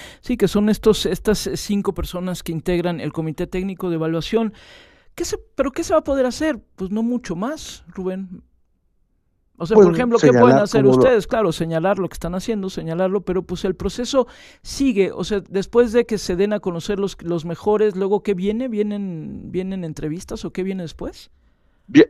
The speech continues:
Speaker 2: en esta semana están en entrevistas
Speaker 1: Ujú.
Speaker 2: y luego se hacen unas quintetas que se mandan allá al, a la Jocopo y luego la Jocopo tiene un acuerdo político para la designación de los mismos, pero la mayoría tiene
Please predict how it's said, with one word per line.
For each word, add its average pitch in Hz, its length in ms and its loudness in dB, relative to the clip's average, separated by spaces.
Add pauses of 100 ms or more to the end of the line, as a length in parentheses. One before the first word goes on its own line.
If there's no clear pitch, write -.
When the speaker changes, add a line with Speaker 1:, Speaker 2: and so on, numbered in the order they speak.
(160)
Speaker 2:
en 151 140 6
esta 175 180 6
semana 165 280 6
están 151 220 4
en 147 120 4
entrevistas 151 720 4
Speaker 1:
Ujú. 196 360 -6 (160)
Speaker 2:
y 147 100 10
luego 143 260 10
se 151 160 4
hacen 151 280 4
unas 143 260 2
quintetas 170 640 4
que 131 120 0
se 110 140 -4
mandan 131 460 4 (520)
allá 120 540 4 (100)
al, 87 320 -4 (100)
a 90 300 -4
la 90 120 -6
Jocopo 160 540 4
y 175 40 10
luego 135 180 8
la 127 140 6
Jocopo - 560 -2
tiene 120 200 2
un 117 120 2
acuerdo 123 400 6
político 104 640 -2
para 104 280 2
la 95 140 0
designación 92 520 0
de 147 60 10
los 160 80 8
mismos, 190 300 6 (260)
pero 151 160 8
la 165 80 8
mayoría 190 320 10
tiene 123 520 6